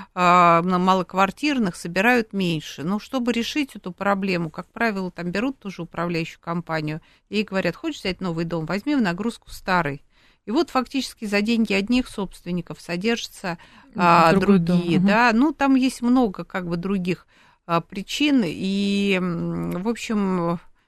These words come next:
Speaker 1: ну, как бы очень многие, может быть, так, э, будут, э, м, расстроены, если у нас будет прозрачная картина по каждому дому.
Speaker 2: Но это, мне кажется, на года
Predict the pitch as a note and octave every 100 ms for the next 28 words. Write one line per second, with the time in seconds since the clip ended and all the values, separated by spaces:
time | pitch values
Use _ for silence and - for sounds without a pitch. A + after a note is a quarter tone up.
0 | _ G#3+ A#3 G3+ A3+ G#3 F#3+ G3+ F#3+ E3+
1 | F#3+ A3 - G#3 A3 A3+ F#3+ G3+ F#3+ F#3
2 | F3 F#3+ F#3 F3+ _ F3+ F3 F3+ E3+ E3
3 | _ _ _ F#3 G#3+ F#3+ F3+ - F3+ F3+
4 | F3+ _ _ F3 F3 D#3+ F2+ - D#2+ -
5 | F3+ D#3 D#3+ D#3+ F3+ G3+ - C#4+ D#4+ D4+
6 | B3 - E3+ G#3 A#3+ - G#3 - - -
7 | G3 A#3 G#3 A#3+ - G3+ G3+ A#3 A#3 -
8 | F#3 - F#3 - A#3 G3+ - G#3 F#3+ F3+
9 | F3+ E3+ F3+ D#3 C#3 C3+ C3+ _ _ _
10 | _ _ _ _ - - - - - -
11 | - - - - - G3+ F3+ F3+ F3 E3+
12 | E3+ F#3+ F3+ F3+ F3 - D#3+ - E3+ E3
13 | G3+ D3+ C3+